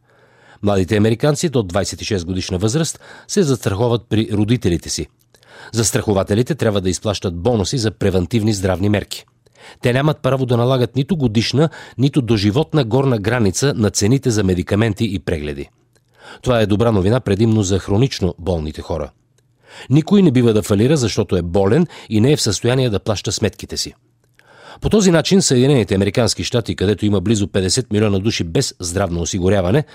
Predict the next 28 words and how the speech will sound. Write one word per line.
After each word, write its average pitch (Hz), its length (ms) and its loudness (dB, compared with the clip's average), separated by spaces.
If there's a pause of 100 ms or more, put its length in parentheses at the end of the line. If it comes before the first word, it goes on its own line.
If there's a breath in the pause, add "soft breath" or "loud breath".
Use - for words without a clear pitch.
(280 loud breath)
се 175 160 0
включват - 440 0
в - 80 -20
кръга 127 320 0
на 143 100 4
цивилизованите 110 800 0
нации. 90 440 -2 (300)
Върховният 135 480 2
съд 123 200 0
на 113 100 4
Америка 139 320 2
още 123 180 -2
веднъж 107 280 0
доказа, 120 380 -2
че 113 140 -2
не 101 80 0
възнамерява 98 560 -2
да 98 80 -6
застава 95 440 -4
на 87 100 -4
пътя 92 400 -4
на 92 160 -6
напредъка. 78 500 -6 (540 loud breath)
Разумът 143 500 2
надделя 101 500 0
над 104 300 -2
политическата 95 720 -2
риторика. 76 480 -8